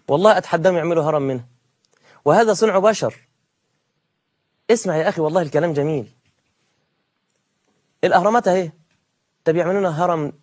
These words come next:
خوف، طب خ-، طب خافرع يا عم، بلاش ما نقارع. والله ما تقدروا تعملوه. إن الشعاع يدخل في يوم واحد في السنة على حجرة الملك، مش عارف، عندكم التكنولوجيا ال-، وال-، وال-، والتقدم وال-،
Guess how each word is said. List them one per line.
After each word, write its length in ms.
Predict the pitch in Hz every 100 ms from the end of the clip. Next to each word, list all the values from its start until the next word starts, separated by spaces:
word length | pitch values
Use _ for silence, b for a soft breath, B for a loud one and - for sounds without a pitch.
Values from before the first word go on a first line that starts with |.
| -
خوف، 420 | - 143 - _ _ _ _ _ _ _ _ _ _ _ _
طب 140 | 156 147
خ-، 100 | -
طب 240 | - 156
خافرع 480 | - 135 123 117 110
يا 60 |
عم، 300 | 107 104 98 98 _ _ -
بلاش 320 | 139 143 120
ما 180 | 143 156
نقارع. 640 | 156 - 160 160 151 107 _ _ _ _ _ _ _ _
والله 240 | 160 240
ما 80 | 269
تقدروا 260 | 220 214 233
تعملوه. 440 | 175 170 190 170 123 _ _ _ _ _ _ _ _ -
إن 120 | 196
الشعاع 280 | 185 233 254
يدخل 340 | 262 - 226
في 360 | - 196 190 196
يوم 200 | 269 247
واحد 240 | 233 233
في 60 | 180
السنة 260 | 202 247
على 180 | 190 190
حجرة 300 | 233 226 196
الملك، 320 | 185 214 262 190
مش 160 | 196
عارف، 180 | 220 254 b b -
عندكم 380 | 165 180 233
التكنولوجيا 600 | 185 180 160 165 190 156
ال-، 220 | 139 - -
وال-، 300 | 131 127 123
وال-، 360 | 139 127 123
والتقدم 680 | 135 - 135 175 151 143 131
وال-، 180 | 120